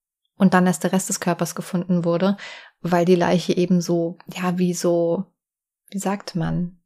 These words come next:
Naja, nicht ganz Embryonalstellung, aber so die Beine waren halt angezogen, dass die Gummistiefel auch quasi ganz nach oben gezeigt haben und der Körper au-, äh, der Kopf auch etwas höher gelegen war als der Körper.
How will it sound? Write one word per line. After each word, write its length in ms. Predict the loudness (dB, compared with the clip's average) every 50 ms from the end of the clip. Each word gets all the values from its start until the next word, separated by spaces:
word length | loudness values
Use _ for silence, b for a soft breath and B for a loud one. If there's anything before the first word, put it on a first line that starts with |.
| _
Naja, 300 | -8 -4 -4 -2 4 6 6
nicht 180 | 6 6 4 2
ganz 220 | 2 2 2 2
Embryonalstellung, 760 | 2 2 2 2 2 2 4 4 2 0 0 2 0 2 2
aber 140 | 4 2 2
so 80 | 0 0
die 80 | -2
Beine 320 | 0 2 2 4 4 4 4
waren 180 | 4 4 2
halt 200 | 2 0 0 2 6
angezogen, 680 | 6 8 8 6 4 0 -2 -2 0 2 2 2 2 2
dass 160 | -2 -8 -4 -2
die 380 | 0 0 0 0 -4 -6 _ _ _ _ _ _ _ _
Gummistiefel 480 | 6 8 8 8 6 2 2 4 2
auch 80 | 2 2
quasi 340 | -2 0 2 2 2 2 0
ganz 220 | -2 -2 -2 -2
nach 100 | -2 2
oben 180 | 4 4 4 4
gezeigt 440 | 2 0 -6 -6 -6 -6 -6 -6 -6
haben 280 | -6 -2 0 0 -2 B B B B B B B B B B B
und 220 | 2 2 2 4 2
der 80 | -2
Körper 400 | 2 4 2 2 2 0 -4 -2
au-, 160 | -2 0 0
äh, 60 | 0 0
der 180 | 0 -2 -2
Kopf 200 | -2 -4 -6 -2 -2
auch 160 | -2 -2 -2
etwas 300 | -2 -4 -4 -6 -2 -2
höher 140 | 0 -2 0
gelegen 360 | 0 0 0 0 0 0 -2
war 100 | -2 -4
als 180 | -4 -6 -8 -8
der 100 | -8 -8
Körper. 460 | -4 -4 -4 -2 -2 -4 -6 -6 _